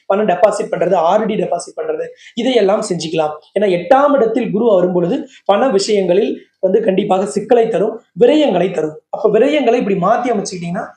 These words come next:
அந்த விரயம் பயனுள்ளதாக இருக்கும். அதுக்கு அடுத்தது எட்டாம் இடத்தில் இருக்கும் குரு தன்னுடைய ஏழாம் பார்வையால் உங்கள் ராசிக்கு இரண்டாம் இடத்தை பார்க்கிறார்.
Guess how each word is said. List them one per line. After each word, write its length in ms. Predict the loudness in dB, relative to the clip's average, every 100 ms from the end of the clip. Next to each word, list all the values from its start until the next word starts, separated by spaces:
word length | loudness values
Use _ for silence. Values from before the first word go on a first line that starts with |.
| _
அந்த 160 | -2 2
விரயம் 360 | 2 0 -2 0
பயனுள்ளதாக 600 | 0 2 2 2 2 0
இருக்கும். 360 | -4 -6 -12 -14 _ _ -2
அதுக்கு 260 | 0 2 2
அடுத்தது 300 | 2 -2 -4 -8 -8
எட்டாம் 360 | -4 2 2 4
இடத்தில் 280 | 2 2 -2
இருக்கும் 260 | -2 -2 -2
குரு 180 | -2 -2
தன்னுடைய 340 | 0 0 0 0 2
ஏழாம் 300 | 2 2 0
பார்வையால் 380 | 0 2 0 0
உங்கள் 240 | 0 0
ராசிக்கு 420 | 0 -2 -6 -8 -6
இரண்டாம் 360 | -2 2 2
இடத்தை 220 | 0 -4 -2
பார்க்கிறார். 380 | -2 -2 -6